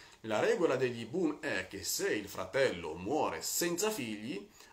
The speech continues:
allora, mentre in genere c'è il divieto di sposare la cognata, qui ci sarebbe la mitzvah di sposarla, però a condizione che non abbiano avuto figli. Bisogna avere la certezza che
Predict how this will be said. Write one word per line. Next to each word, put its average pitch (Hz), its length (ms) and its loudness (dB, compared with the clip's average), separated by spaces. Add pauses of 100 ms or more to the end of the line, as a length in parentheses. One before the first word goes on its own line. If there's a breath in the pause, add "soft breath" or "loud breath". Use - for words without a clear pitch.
allora, 165 640 4
mentre 135 360 -2
in 110 100 -2
genere 104 460 0
c'è - 140 0
il 120 160 0
divieto 131 540 2
di 110 80 -2
sposare 113 440 0
la 101 120 -4
cognata, 127 540 0
qui 170 280 -2
ci 185 120 -4
sarebbe 160 320 0
la 135 80 2
mitzvah 147 540 0 (200 loud breath)
di 120 100 -6
sposarla, 90 720 2 (220 loud breath)
però 156 180 4
a 156 60 6
condizione 139 640 -2
che - 80 -2
non 110 120 -2
abbiano 104 200 -2
avuto 98 240 -6
figli. 90 360 -4 (960 loud breath)
Bisogna 156 380 6
avere 175 140 4
la 135 100 2
certezza 175 520 0
che 92 380 -4